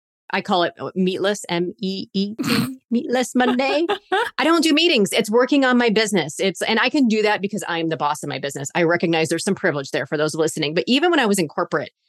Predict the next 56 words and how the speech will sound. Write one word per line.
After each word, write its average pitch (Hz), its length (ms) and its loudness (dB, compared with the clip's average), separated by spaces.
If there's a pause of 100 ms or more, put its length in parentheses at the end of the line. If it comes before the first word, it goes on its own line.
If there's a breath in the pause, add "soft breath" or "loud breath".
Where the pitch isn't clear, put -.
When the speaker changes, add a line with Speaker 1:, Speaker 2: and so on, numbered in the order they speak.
(220 soft breath)
Speaker 1:
I 240 180 2
always 208 300 2
carved 170 340 -2
out 151 180 0
time 160 220 -4
on 156 140 -4
Monday 151 240 -2
mornings 151 420 -6
for 170 100 -4
strategic 175 560 -4
thinking, 160 560 -4 (200 loud breath)
planning 170 560 0
what's 165 360 -4
happening 165 420 -2
this 160 220 -6
week. 160 300 -4
That 185 160 0
was 202 140 -2
something 165 240 -2
I 147 60 -8
could 151 160 -4
control. 151 380 -6 (360 loud breath)
I 202 80 2
work 190 200 2
out 170 140 2
every 170 160 0
morning. 135 360 -4 (100)
I - 20 0
lift 180 240 2
weights 170 260 0
every 147 180 -2
morning. 127 280 -10
I 196 80 -2
feel 240 220 2
better 175 300 0
when 160 100 0
I 120 60 -2
lift - 260 -10
weights. 143 180 -4
I 160 60 -2
feel 160 400 0
like, 180 220 -2 (300 soft breath)
for 214 120 2
me, 214 500 2 (260)
I - 180 -2
feel 202 120 0
like 185 140 0
it's - 120 -4
been 185 160 2
one 180 80 0
of 165 60 0
the 165 60 0
biggest 160 480 -4
single 165 260 -2
confidence 151 460 -6
boosters. - 520 -6